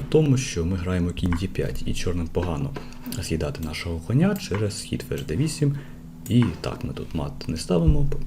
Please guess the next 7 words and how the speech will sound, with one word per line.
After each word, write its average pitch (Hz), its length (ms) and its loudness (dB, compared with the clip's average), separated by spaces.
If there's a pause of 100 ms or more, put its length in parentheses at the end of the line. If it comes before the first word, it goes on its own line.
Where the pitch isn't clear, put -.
е, 104 260 0
принаймні 101 420 2
відразу, 98 540 0
але 113 220 4
ми 82 200 -2
виграємо 80 520 -4 (680)
ферзя 80 440 -2